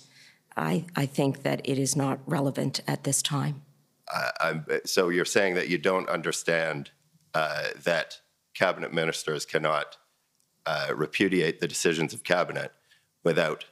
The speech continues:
Speaker 2: resigning their post as cabinet minister?
Speaker 1: I'm saying that I understand the way in which parliamentary democracy works and the executive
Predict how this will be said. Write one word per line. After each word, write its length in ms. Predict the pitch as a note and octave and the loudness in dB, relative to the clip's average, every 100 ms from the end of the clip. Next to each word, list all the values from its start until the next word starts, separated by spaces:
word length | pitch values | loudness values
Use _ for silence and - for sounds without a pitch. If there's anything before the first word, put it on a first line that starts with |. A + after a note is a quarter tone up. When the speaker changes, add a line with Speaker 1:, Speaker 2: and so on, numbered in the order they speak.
| _ | _
Speaker 2:
resigning 460 | - D#2 E2 D2+ D2+ | -2 2 2 0 -2
their 100 | D2+ | -4
post 340 | - D#2 - | 0 -2 0
as 140 | C#2 C2+ | -4 -2
cabinet 400 | D2+ C#2+ - - | -2 -2 -6 -14
minister? 160 | - D#3 | -4 0
Speaker 1:
I'm 100 | D#3 | 0
saying 320 | - D3 C#3+ | 2 2 2
that 120 | C#3 | 0
I 180 | C#3 C#3 | 0 0
understand 840 | C#3 C3+ - - C3+ C3 C3 B2 | 0 0 0 0 0 0 -2 -2
the 100 | - | -4
way 180 | C3 C#3 | 0 0
in 180 | C3 C3 | 2 2
which 600 | C3 C3 - - - - _ _ _ _ _ _ _ - | 0 0 0 0 0 -6 _ _ _ _ _ _ _ -4
parliamentary 640 | C#3+ C#3 C#3 C#3+ - D#3+ | 0 2 2 0 0 -2
democracy 580 | D#3 D3 C#3 D3+ - D#3 | 0 0 -2 -2 -2 0
works 640 | C3 B2+ B2 - - - - _ _ _ _ _ _ _ _ _ | 0 -2 -2 -2 -2 -4 -10 _ _ _ _ _ _ _ _ _
and 140 | C#3+ C3 | 0 2
the 100 | C3+ | 2
executive 840 | B2+ C#3 C#3+ D3 D3 C#3+ C#3+ - | 2 0 0 0 2 0 -4 -14